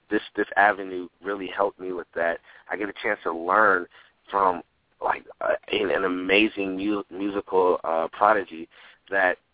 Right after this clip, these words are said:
the way I look at it, I mean, there, there's Mike, there's James Brown, there's Prince, and, like, you, these, all three of these individuals are, you know, amazing entertainers. But Prince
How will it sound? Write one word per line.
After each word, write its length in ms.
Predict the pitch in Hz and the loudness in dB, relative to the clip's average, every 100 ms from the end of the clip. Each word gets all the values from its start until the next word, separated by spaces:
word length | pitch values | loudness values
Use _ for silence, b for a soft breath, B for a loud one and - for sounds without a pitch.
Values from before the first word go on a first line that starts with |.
| _ _ _ - | _ _ _ -6
the 80 | |
way 180 | 95 101 | 2 6
I 80 | 107 | 6
look 280 | 127 95 - | 6 2 -2
at 140 | 85 | -6
it, 180 | 82 80 - | -6 -8 -10
I 40 | |
mean, 220 | 90 95 | -10 -8
there, 240 | 92 92 - _ | -4 -4 -4 _
there's 180 | 95 92 90 | -2 -2 -2
Mike, 260 | 98 101 - | 0 0 -2
there's 200 | 90 85 | -6 -6
James 280 | - 95 98 87 | -4 -4 -4 -6
Brown, 380 | 92 92 92 87 | -2 0 0 -2
there's 200 | 87 - | -8 -12
Prince, 360 | - 107 98 - - | -4 2 2 0 -6
and, 100 | 80 | -2
like, 240 | 82 82 _ B B B - | -2 -4 _ B B B -16
you, 180 | 80 82 | -14 -8
these, 200 | 110 101 - - | -6 -6 -10 0
all 220 | 104 110 - | 4 4 0
three 220 | 104 107 | -4 -4
of 60 | 92 | -4
these 160 | 95 - | -10 -10
individuals 680 | 95 90 85 104 98 92 90 - | -8 -8 -4 -6 -4 -6 -8 -4
are, 400 | 87 87 87 87 - | 2 6 6 4 -4
you 100 | 90 | -4
know, 140 | 92 | 0
amazing 680 | 82 87 92 98 107 101 101 - | 0 -2 0 2 2 -2 -4 -2
entertainers. 680 | 90 87 - 98 90 85 - B B B B _ | -4 -4 -2 0 0 -4 -8 B B B B _
But 180 | 170 - | -4 -4
Prince 280 | - 120 113 | 0 2 2